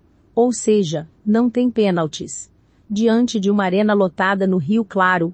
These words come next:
os dois times começaram o jogo com a intenção de atacar e forçar um adversário a cometer um erro. Aos sete minutos, Mendes conseguiu furar a defesa adversária e fez o primeiro gol com blitz de Vitinho.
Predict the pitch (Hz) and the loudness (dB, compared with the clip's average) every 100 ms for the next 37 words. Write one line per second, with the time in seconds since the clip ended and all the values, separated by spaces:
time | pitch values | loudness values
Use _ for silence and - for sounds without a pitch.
0 | _ - 220 185 220 240 - 226 214 208 | _ -4 -2 0 0 0 -2 -2 0 0
1 | - 220 196 - 214 214 196 156 208 202 | 0 0 0 0 2 2 2 2 2 2
2 | 196 196 190 220 214 185 - 208 202 196 | 0 0 0 0 0 -2 0 0 0 0
3 | 190 196 - 185 220 - - 247 - 240 | 0 -2 0 0 -2 -6 -4 -4 0 -2
4 | - 202 202 202 208 208 214 - 190 196 | 0 0 2 2 0 0 -2 -2 0 0
5 | 202 190 226 220 190 202 202 202 180 139 | 0 0 0 0 2 2 2 2 2 -2
6 | 143 139 _ _ _ - 208 - - 254 | -6 -10 _ _ _ 0 0 0 -2 -2
7 | - 226 202 208 214 214 175 180 185 165 | 0 0 2 2 0 -2 -2 0 0 -2
8 | 147 - - - 233 240 233 208 233 220 | -6 -10 -18 -6 -2 -2 -2 -2 -2 -2
9 | 202 202 208 196 190 214 214 208 208 208 | 0 0 0 0 -2 0 0 0 -2 -2
10 | 202 - 185 196 190 202 _ 247 214 220 | -2 -2 -2 0 -2 -6 _ -6 -2 0
11 | 226 220 226 208 202 226 214 180 220 247 | 0 0 -2 0 2 2 2 4 2 2
12 | 240 220 196 226 - 214 190 196 214 - | 0 0 0 -2 -2 -4 -2 -2 -4 -2
13 | 185 160 147 | -2 0 -4